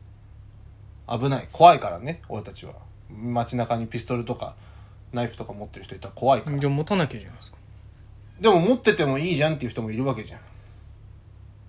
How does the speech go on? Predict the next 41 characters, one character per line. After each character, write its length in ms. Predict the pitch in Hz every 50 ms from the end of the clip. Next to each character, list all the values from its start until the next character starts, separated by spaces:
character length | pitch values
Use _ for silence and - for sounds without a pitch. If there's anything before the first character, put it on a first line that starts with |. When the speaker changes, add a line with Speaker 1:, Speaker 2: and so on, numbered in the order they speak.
| - - - - - - - - - - - - - - - - - - - - - -
Speaker 1:
そ 60 | - -
れ 60 | 120
自 140 | 113 123 135
分 140 | 147 175 190
の 120 | 190 180
身 100 | 170 170
を 40 | 170
守 260 | 147 135 135 143 147
る 60 | 123 -
た 80 | -
め 100 | - - -
だ 60 | -
か 80 | - -
ら 60 | -
っ 40 | -
て 60 | - - -
言 80 | 107 107
わ 60 | 107
れ 60 | 110
て 80 | - 113
も、 140 | 113 117 -
考 260 | - - 208 226 240
え 60 | 233
方 200 | 247 254 240 190
と 60 | 147
し 80 | 135 -
て 60 | 151
は 80 | 131 120
分 140 | 123 123
か 100 | - 240
ら 100 | 262 277
な 120 | 269 214 147
く 80 | - 123
は 80 | 113
な 100 | 107 107
い 40 | 104
で 60 | -
し 80 | - -
ょ？ 120 | 156 165 - - - - - - - - - - - - - - - - - - - - - - -
Speaker 2:
い 60 | 156
や、 80 | 139